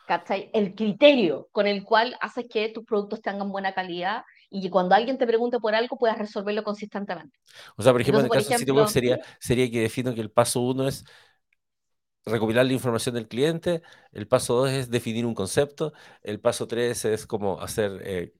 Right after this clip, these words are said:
Speaker 2: qué sé yo, y son, entonces son mis cinco pasos para tener el, el, el sitio web que vende, o los cinco
Speaker 1: Exacto.
Speaker 2: pasos para,
Speaker 1: Y de hecho,
Speaker 2: eh,
Speaker 1: ahí
Speaker 2: llevarme mejor
Speaker 1: en
Speaker 2: con
Speaker 1: el
Speaker 2: mi hijo.
Speaker 1: segundo día tú dices, "Ok, estos pasos también,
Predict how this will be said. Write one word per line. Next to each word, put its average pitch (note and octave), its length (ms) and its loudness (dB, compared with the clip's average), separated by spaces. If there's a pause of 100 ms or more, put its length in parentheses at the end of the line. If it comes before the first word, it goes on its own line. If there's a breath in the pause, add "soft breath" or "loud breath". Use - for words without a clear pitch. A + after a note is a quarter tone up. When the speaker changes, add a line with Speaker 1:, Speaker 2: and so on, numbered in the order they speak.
Speaker 2:
qué A2 100 -10
sé A#2+ 100 -4
yo, C#3 140 4
y A#2+ 80 -2
son, B2+ 160 -2
entonces A2+ 300 -6
son C3+ 160 0
mis B2+ 160 0
cinco E3+ 300 0
pasos E3 280 2
para A#2+ 220 -2
tener B2 320 -2 (380 soft breath)
el, G2 300 0 (200 soft breath)
el, F#2 380 -2
el F2+ 200 -4
sitio A2 280 0
web A2 180 6
que G2+ 100 -4
vende, - 460 -12 (200 loud breath)
o G2+ 240 0
los F#2 180 -2
cinco A#2 280 2
Speaker 1:
Exacto. - 40 -12
Speaker 2:
pasos A2 520 4
para, G2+ 420 6
Speaker 1:
Y A3 100 -6
de B3 160 10
hecho, F#3 220 4
Speaker 2:
eh, - 120 4 (160)
Speaker 1:
ahí G#3+ 260 4
Speaker 2:
llevarme G#2+ 240 6
mejor G#2+ 220 4
Speaker 1:
en - 20 2
Speaker 2:
con A2 140 2
Speaker 1:
el - 0 -
Speaker 2:
mi A2+ 140 4
hijo. C#4 320 2
Speaker 1:
segundo D4+ 120 4
día B3 360 0 (100)
tú A#3+ 120 -4
dices, A#3+ 340 -2
"Ok, A#3+ 180 -4 (220)
estos A#3+ 280 -6
pasos C#4+ 380 -2
también, A#3+ 640 -2